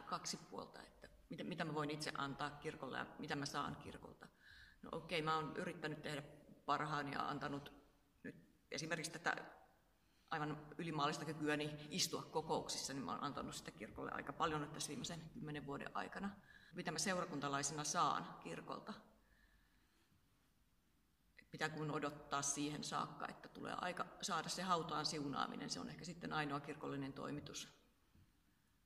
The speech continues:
mikä tulee mun elämää sivuamaan.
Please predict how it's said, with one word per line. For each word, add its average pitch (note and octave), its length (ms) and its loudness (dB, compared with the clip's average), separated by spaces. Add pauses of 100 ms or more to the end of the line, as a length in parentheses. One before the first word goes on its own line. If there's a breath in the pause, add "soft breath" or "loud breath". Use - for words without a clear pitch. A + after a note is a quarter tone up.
(520)
mikä C3 180 -8
tulee C3+ 200 -2
mun D3 180 2
elämää C#3 360 2
sivuamaan. - 760 -2